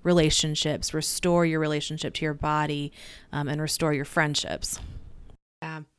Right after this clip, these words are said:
Speaker 2: Well, for me, um, and I think for everybody, when you start to go through the process of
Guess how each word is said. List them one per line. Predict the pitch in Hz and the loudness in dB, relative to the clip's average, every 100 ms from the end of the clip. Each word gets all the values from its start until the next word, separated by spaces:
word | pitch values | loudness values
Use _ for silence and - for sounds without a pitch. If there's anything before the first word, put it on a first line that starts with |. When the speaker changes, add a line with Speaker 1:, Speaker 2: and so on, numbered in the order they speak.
| _ _ - - _ _ _ | _ _ -20 -20 _ _ _
Speaker 2:
Well, | 311 | -8
for | 294 302 | -2 -2
me, | 269 370 349 233 - | 0 0 0 -2 -2
um, | 214 214 208 202 196 _ _ | -2 -2 -2 -4 -10 _ _
and | 226 247 | -2 0
I | |
think | 254 285 | 0 -2
for | 254 - | 2 2
everybody, | 208 269 233 214 196 | 2 2 0 2 0
when | 185 196 | -2 -4
you | 190 | -4
start | - 294 294 | -4 -4 -4
to | |
go | 202 180 | -4 -4
through | 185 196 190 208 | -6 -8 -4 -4
the | 190 | -6
process | - 185 196 - 190 185 - | -8 -10 -6 -2 -2 -2 -6
of | - 180 175 165 - | -2 0 0 -2 -8